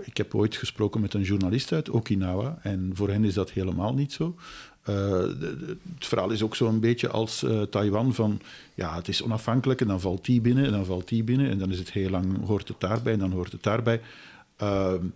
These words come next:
maar het, het is, het is geen Japans grondgebied zoals, eh, de andere grote Japanse eilanden. En ik denk dat inderdaad, eh, Taiwan, en zeker de mensen die daar wonen, zichzelf niet automatisch,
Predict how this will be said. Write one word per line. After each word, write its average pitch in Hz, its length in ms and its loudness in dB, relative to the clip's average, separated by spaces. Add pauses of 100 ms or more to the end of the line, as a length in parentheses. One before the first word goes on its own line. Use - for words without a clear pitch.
(540)
maar 101 140 0
het, 101 140 -4
het 104 180 -4
is, - 260 -2
het - 140 -6
is 95 160 -2
geen 123 200 4
Japans 113 380 0
grondgebied 117 520 2
zoals, - 560 0 (500)
eh, 101 320 4 (260)
de 110 260 0
andere 117 440 2
grote 113 280 2
Japanse 104 440 2
eilanden. 120 420 2
En 101 80 0
ik 98 120 0
denk 101 160 2
dat 92 180 0
inderdaad, 98 580 -2 (200)
eh, 101 100 -4 (260)
Taiwan, 110 460 0 (100)
en 101 300 -4 (300)
zeker - 260 -4
de 92 60 -2
mensen 101 240 -2
die 101 100 0
daar 92 80 0
wonen, 120 300 2 (400)
zichzelf 123 540 0
niet 143 300 2
automatisch, 110 760 -2